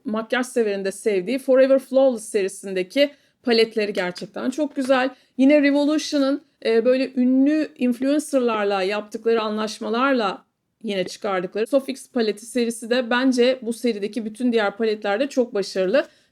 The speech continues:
Pek çok daha büyük böyle paletleri de var ve far üzerine, farlar üzerine, farların renkleri üzerine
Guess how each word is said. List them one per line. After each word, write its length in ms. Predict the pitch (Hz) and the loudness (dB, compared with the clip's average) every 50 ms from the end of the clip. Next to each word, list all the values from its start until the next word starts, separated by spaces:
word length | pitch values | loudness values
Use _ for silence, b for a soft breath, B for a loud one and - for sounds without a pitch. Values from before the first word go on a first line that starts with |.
| b | b
Pek 220 | - 330 330 339 - | -4 -4 -4 -4 -4
çok 240 | 320 311 285 - | -6 -6 -4 -2
daha 360 | - 262 262 285 294 254 226 220 | -2 -2 0 0 -2 -2 0 4
büyük 300 | 254 277 294 285 285 - | 4 4 4 4 0 0
böyle 240 | 247 233 233 262 | 2 2 4 2
paletleri 540 | 262 262 262 240 240 226 226 - 233 247 247 | 2 0 0 0 0 0 0 0 -2 0 0
de 160 | 233 214 202 | 0 -2 -2
var 220 | 214 262 311 311 269 | -2 -2 -2 2 2
ve 100 | 285 294 | 2 0
far 360 | 285 - - 302 320 339 320 269 | 0 -2 -6 -4 -4 -4 -4 -2
üzerine, 520 | 269 233 220 233 220 208 196 196 208 254 | -2 0 2 2 2 2 0 -4 -6 -6
farlar 520 | 254 - - 240 233 233 247 262 277 285 262 | -8 -6 -6 -4 -2 -2 0 0 0 0 0
üzerine, 380 | 247 220 220 214 190 190 190 | 0 -2 -2 -4 -4 -4 -6
farların 500 | 185 - 240 247 269 277 294 302 302 277 | -6 -6 -4 -2 0 2 2 2 2 2
renkleri 380 | 254 240 247 247 254 262 277 277 | 2 2 0 0 0 -2 -2 0
üzerine 600 | 277 247 226 226 202 196 196 190 208 262 320 | 0 0 0 0 0 -2 -2 -2 0 0 0